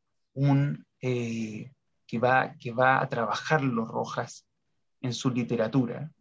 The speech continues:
que tiene que ver directamente, por ejemplo, con la escritura de Hijo de Ladrón que está haciendo en, está llevando a cabo en este momento,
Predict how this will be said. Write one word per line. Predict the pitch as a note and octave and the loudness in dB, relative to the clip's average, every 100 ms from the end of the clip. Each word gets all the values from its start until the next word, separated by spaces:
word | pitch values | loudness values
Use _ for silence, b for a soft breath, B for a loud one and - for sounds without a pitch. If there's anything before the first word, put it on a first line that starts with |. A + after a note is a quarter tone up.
| _ _ | _ _
que | - | -14
tiene | A2+ A#2+ A#2+ A2+ | -8 -4 -2 -4
que | - A2 | -6 -4
ver | B2 - | -4 -4
directamente, | - B2 B2 A#2+ B2+ C3 A#2+ | -8 -8 -6 -4 -4 -4 -6
por | A#2 | -8
ejemplo, | A2+ B2+ B2 B2+ | -6 -6 -2 -2
con | B2 | -2
la | - | -6
escritura | - A#2 C3 A#2+ | -6 -2 4 4
de | |
Hijo | B2+ - | 2 0
de | B2 | 0
Ladrón | A2+ A2 C3+ C3+ C3 | 0 -2 2 2 0
que | A#2 | -10
está | - - A2+ A2+ C3+ C3+ _ _ _ | -12 -6 -2 -2 -6 -14 _ _ _
haciendo | - - A#2 A#2 A#2 A2+ | -14 -2 2 2 2 0
en, | G#2+ G#2+ - | -2 -6 -10
está | - - _ A#2+ A#2 A#2 | -14 -16 _ -2 0 0
llevando | A2+ A#2+ A2 | 0 2 0
a | A2 | 0
cabo | A#2+ B2 A#2+ | 2 4 2
en | A#2+ A#2 | 0 -6
este | A#2+ - B2 | -8 -6 -4
momento, | A2+ A#2+ A2+ - - | 0 0 -2 -6 -20